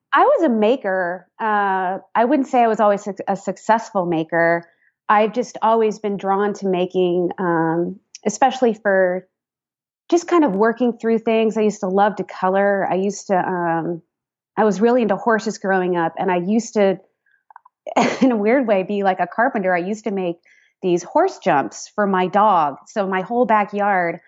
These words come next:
I was con-, constantly taking old wood and nails and making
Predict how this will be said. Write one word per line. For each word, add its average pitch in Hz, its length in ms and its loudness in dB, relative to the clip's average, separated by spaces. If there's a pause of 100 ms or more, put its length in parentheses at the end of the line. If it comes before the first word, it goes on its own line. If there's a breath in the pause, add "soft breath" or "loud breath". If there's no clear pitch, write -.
(340 soft breath)
I 214 60 2
was 202 140 -2
con-, 233 520 -2
constantly 214 640 0
taking 208 460 -2
old 190 320 0
wood 202 260 2
and 185 240 -4
nails 190 540 2
and 180 340 -2 (420 soft breath)
making 220 460 2